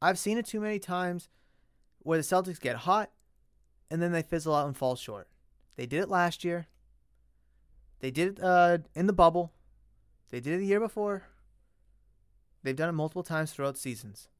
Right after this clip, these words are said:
They will be mediocre for a huge chunk. They will go on a massive winning streak or a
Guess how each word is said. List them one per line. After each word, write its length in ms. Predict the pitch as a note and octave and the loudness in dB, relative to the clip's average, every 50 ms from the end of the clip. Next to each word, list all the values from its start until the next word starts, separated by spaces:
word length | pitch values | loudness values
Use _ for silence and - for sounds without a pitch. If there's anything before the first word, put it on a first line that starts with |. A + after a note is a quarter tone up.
| _ _ _ _ _ _ _ _ _ _ _ _ _ _ _ _ _ _ _ _ _ _ _ _ _ _ _ _ _ | _ _ _ _ _ _ _ _ _ _ _ _ _ _ _ _ _ _ _ _ _ _ _ _ _ _ _ _ _
They 200 | - B2 C3 C#3 | -2 0 0 0
will 260 | C#3 C#3 C#3 B2+ B2+ | 0 2 0 0 0
be 400 | A#2+ B2 B2+ A#2+ A2+ G#2+ G#2 G2+ - _ | 0 -2 -4 -4 -4 -8 -12 -14 -14 _
mediocre 720 | D3 D3+ D#3 G3+ A#3 A#3+ G#3 G3 G3 G3 G#3 G#3 G3+ G3 - _ | -4 -2 -2 0 0 2 2 2 2 2 0 -6 -8 -10 -14 _
for 200 | - - C3+ B2 | -4 -2 0 0
a 80 | A2 | -2
huge 480 | G2 - - - - A3+ C4 C4+ - - | -4 -10 -12 -2 0 0 0 0 -2 -8
chunk. 360 | - - C3+ B2 C3+ - - _ _ _ _ _ _ _ _ _ _ _ _ _ | -6 -6 -6 -6 -6 -10 -16 _ _ _ _ _ _ _ _ _ _ _ _ _
They 80 | - C3 | -6 -4
will 80 | D3 E3+ | -4 0
go 180 | D#3+ F3+ G#3 | 0 2 2
on 120 | A3+ G3+ E3 | 2 2 2
a 120 | C3+ B2 | 0 -2
massive 680 | A#2+ A2 A#2+ D3 F3 G3 A3+ A#3+ A#3 - C4+ C4 A3 | -4 -6 -6 -4 -4 -2 -2 -4 -4 -2 -4 -4 -2
winning 220 | G#3 G#3 G3+ G3+ F#3 | -2 -4 -4 -4 -6
streak 300 | - - G3 G3+ - D3+ | -6 -6 -8 -8 -6 -4
or 160 | D#3 C3 A#2+ | -4 -2 -2
a 80 | A2+ | -4